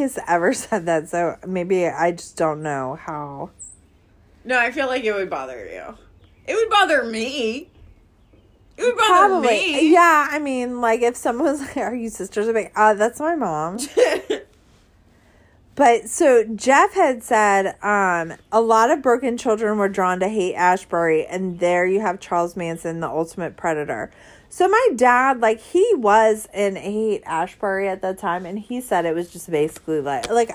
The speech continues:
Speaker 1: I, I mean, he, like, dumbed it down for a kid, but basically, like, people were just getting fucked up and fucking all the time.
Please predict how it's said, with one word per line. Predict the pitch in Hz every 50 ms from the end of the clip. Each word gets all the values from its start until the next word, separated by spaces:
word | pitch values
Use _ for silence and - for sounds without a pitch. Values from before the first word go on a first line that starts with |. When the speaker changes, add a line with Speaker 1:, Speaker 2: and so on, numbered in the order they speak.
| - -
Speaker 1:
I, | 208
I | 208 - - - - - - - - - - _
mean, | 269 269 294
he, | 294 302 330 311 320 302 254
like, | - 202 220 220 226 208 -
dumbed | - 208 190 196 214 226
it | 277 240 214
down | - 208 175 175 180 196
for | 196 - 175 170
a | 156 156
kid, | 165 - - - 160 151 147 143 156
but | - 165 165 165
basically, | - 180 175 185 190 - - - 180
like, | 175 180 165 160 165
people | - - 185 - 185
were | 170 170 170
just | 175 190 190 -
getting | 170 156 147 151
fucked | 156 - 156 147 147 -
up | 147 139
and | 147 143 156 165
fucking | - 139 139 - - 131 127 131 139 - _ -
all | 156 151 147 147
the | 143 143
time. | 135 165 143 135 117 - - 175